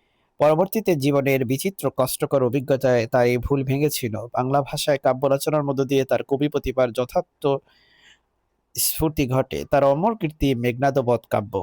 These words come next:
তার অন্যান্য কাব্য তিলোত্তমা সম্ভব কাব্য, বীরাঙ্গনা কাব্য, ব্রজঙ্গনা কাব্য ও চতুর্দশ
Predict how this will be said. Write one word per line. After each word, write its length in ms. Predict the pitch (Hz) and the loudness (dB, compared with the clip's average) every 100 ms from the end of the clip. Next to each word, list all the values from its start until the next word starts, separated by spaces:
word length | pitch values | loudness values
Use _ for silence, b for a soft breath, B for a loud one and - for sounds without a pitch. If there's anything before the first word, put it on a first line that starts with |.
| - _ | -8 _
তার 120 | 123 | 0
অন্যান্য 500 | 123 123 139 143 139 - _ | 0 0 0 2 0 -2 _
কাব্য 460 | 127 117 123 123 131 | -2 0 -2 0 -2
তিলোত্তমা 500 | - 123 - - 131 | -2 -2 0 0 0
সম্ভব 400 | 131 131 127 135 139 | 0 -2 0 -2 0
কাব্য, 360 | 151 143 147 208 - 123 | -4 -2 -2 -4 -6 -2
বীরাঙ্গনা 500 | 123 123 139 147 156 | 2 2 2 2 2
কাব্য, 240 | 151 143 196 | 0 0 -6
ব্রজঙ্গনা 600 | 180 120 127 139 151 160 | -4 0 0 0 0 0
কাব্য 380 | 156 139 139 214 - b b b b | 0 -2 -4 -6 -8 b b b b
ও 80 | 151 | -2
চতুর্দশ 480 | 151 175 233 202 190 | 0 0 0 0 0